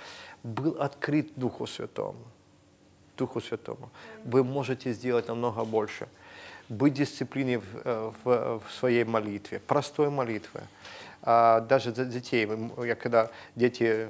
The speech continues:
выходили в школу молиться, я говорю: "Подожди, подожди, вы не можете убежать в школу, пока я за вас не помолюсь". Он сложил руки: "Благословляю, благословляю тебя, пускай тебя Бог благословит". Они пришли, я их обнял, говорю: "Как дела там, всё?"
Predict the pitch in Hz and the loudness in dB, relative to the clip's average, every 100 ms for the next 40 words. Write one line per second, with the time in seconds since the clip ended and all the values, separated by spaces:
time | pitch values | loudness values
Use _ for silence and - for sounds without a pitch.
0 | - 113 110 117 113 - - 117 113 110 | -8 -8 -2 -2 -2 -4 -2 0 0 0
1 | 110 113 - 113 107 - 117 113 117 104 | -2 -2 -4 -6 -4 -6 -6 -8 -8 -4
2 | 120 123 120 120 117 - 117 117 113 - | -2 0 0 0 -2 -4 -2 -2 -2 -2
3 | 120 117 117 113 117 120 110 113 - 123 | 0 0 -2 -4 -4 -4 -2 -2 -2 -6
4 | 117 117 117 113 113 110 117 120 117 127 | -6 -4 -6 -6 -6 -4 -2 0 -2 -4
5 | 123 117 - 117 117 113 113 113 120 - | -6 -6 -4 -2 0 -2 -2 -6 -6 -6
6 | 123 113 107 104 - - 113 - 120 120 | -6 -6 -4 -6 -8 -12 -10 -8 -2 -2
7 | 120 120 117 120 120 - - - - 120 | 0 -4 -6 -6 -6 -8 -14 -14 -4 0
8 | 120 - 123 - 120 120 117 113 120 113 | 0 -2 -8 -2 2 2 2 0 -4 0
9 | 117 110 113 123 117 120 120 117 113 110 | 0 0 -2 -2 -2 -2 0 0 -2 -8
10 | - 120 | -8 -8